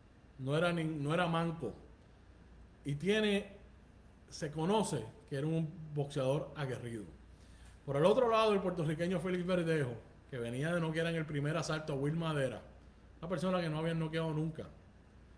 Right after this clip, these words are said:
que venía luciendo espectacular en su, en sus salidas, que parecía, que parece no, está en excelente condición de boxeo, que viene de una derrota en el dos mil dieciocho con un boxeador muy similar a Nakatani.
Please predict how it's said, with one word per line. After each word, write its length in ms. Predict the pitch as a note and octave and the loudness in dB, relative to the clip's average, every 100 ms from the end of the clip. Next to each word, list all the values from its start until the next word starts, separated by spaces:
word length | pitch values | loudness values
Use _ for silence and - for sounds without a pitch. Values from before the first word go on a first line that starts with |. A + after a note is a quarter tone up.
| - - - | -20 -20 -2
que 120 | D3 | 2
venía 340 | D3+ F3+ A3 | 2 2 0
luciendo 400 | G#3+ - G3 G#3 | 0 0 2 2
espectacular 800 | G3 - - D#3+ D3 C#3 C#3+ F3 | 2 0 -4 -4 -2 0 2 2
en 100 | D3 | 0
su, 260 | D3 C3+ C3 | 0 -2 -2
en 120 | C3 | -4
sus 200 | B2+ C3 | -6 -6
salidas, 440 | C3+ A#2+ C#3+ A#2+ F#2+ | -6 -4 -2 -2 -6
que 120 | A#2+ | -10
parecía, 720 | A#2+ A#2+ C#3 E3 F#3 G3 - - - - | -6 -4 -2 0 0 -2 -6 -18 -20 -10
que 100 | D3 | -6
parece 400 | B2+ B2 D3 F#3 | -4 -2 -2 0
no, 180 | E3+ E3 - - - - | -2 -2 -6 -18 -18 -10
está 560 | C#3+ - F3 E3 - - - - | -10 -4 -2 -2 -4 -14 -12 -4
en 200 | C#3 C#3 | -2 -2
excelente 920 | C#3+ D3+ D3 C#3+ C#3 E3+ F#3 F#3 F#3+ - - - | -4 -8 -6 -2 0 0 0 -2 -4 -14 -16 -4
condición 400 | D3+ C#3+ C#3 D#3 | -2 0 0 2
de 80 | E3+ | 2
boxeo, 680 | D3+ - E3 D#3 A2+ - - - - - - - - - - - - - - - - - - - - - - - | 2 0 2 2 2 -4 -16 -20 -20 -20 -20 -20 -20 -20 -20 -20 -20 -20 -20 -20 -20 -20 -20 -20 -20 -20 -20 -6
que 140 | F3 | 0
viene 260 | E3+ G3+ B3 | 4 4 6
de 100 | A#3+ | 6
una 180 | A3+ A3+ | 6 4
derrota 400 | A3 G#3+ G#3+ A3 | 4 4 2 0
en 60 | |
el 100 | G#3 | 2
dos 80 | G#3 | 2
mil 160 | G3+ G#3 | 2 2
dieciocho 720 | G3+ G3 G#3 G#3+ G3 D#3 C#3+ | 2 2 2 4 4 0 0
con 180 | C#3+ D3+ | 2 0
un 80 | F3 | 0
boxeador 420 | F#3 F#3 F#3+ F3+ | 0 0 0 0
muy 180 | E3+ F#3 | 0 0
similar 440 | F#3+ F3 E3+ F3 | 0 0 0 0
a 40 | |
Nakatani. 580 | C#3 A#2 A2 G2+ A2 G#2 | -2 -6 -8 -6 -6 -8